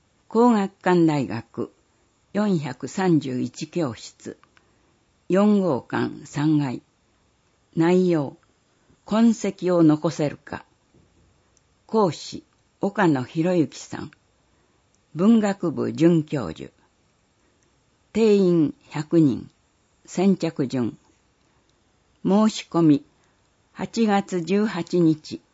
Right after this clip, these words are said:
月曜十時から。皇學館大学のホームページより。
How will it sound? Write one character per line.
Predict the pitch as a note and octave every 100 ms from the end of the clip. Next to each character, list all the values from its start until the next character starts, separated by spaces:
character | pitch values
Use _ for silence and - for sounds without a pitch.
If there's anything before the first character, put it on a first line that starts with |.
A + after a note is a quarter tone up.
| _
月 | D#3 D#3 - E3+
曜 | D3+ G2+ - _ _ -
十 | D3 A3 E3
時 | G2
か | - E2
ら。 | - _ _ _ _ _ _ _ _ _ _
皇 | - A#3+
學 | A#3 G#3+ - -
館 | F#3+ F3
大 | E3+ F#3 B2
学 | A#2 - C#3+
の | A2+ A#2+ -
ホ | - A#3+
ー | B3
ム | A3 G3
ペ | F#3+ D3
ー |
ジ | - G#2
よ | G2+
り。 | -